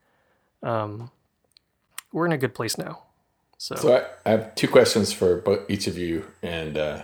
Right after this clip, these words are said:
Speaker 2: and I'll answer mine. Same thing. Um, so what was your favorite project of twenty nineteen? Let's start with you, Winston.
Speaker 1: Why do you have to do this to me? Um,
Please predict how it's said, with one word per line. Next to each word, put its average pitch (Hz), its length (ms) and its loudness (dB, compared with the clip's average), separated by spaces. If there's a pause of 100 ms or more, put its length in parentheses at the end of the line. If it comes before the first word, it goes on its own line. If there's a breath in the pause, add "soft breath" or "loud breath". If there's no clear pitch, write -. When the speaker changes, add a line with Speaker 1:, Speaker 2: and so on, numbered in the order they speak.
Speaker 2:
and 87 100 -8
I'll 85 160 -2
answer 78 280 -6
mine. 78 320 -6 (400)
Same 80 260 -6
thing. 78 320 -8 (120)
Um, 78 400 -8 (640 soft breath)
so 104 240 4
what 113 220 6
was 113 160 2
your 110 120 6
favorite 95 640 2
project 85 440 0
of 73 140 -10
twenty 78 240 -4
nineteen? 73 560 -8 (160)
Let's 92 180 -6
start - 260 2
with 127 140 -6
you, 80 100 -6
Winston. 76 420 -8 (1080 soft breath)
Speaker 1:
Why 143 140 -4
do 143 80 -6
you 135 60 0
have 117 100 -4
to - 100 -20
do 127 140 -4
this 120 140 -4
to - 80 -6
me? 113 220 -6 (920 soft breath)
Um, 135 720 0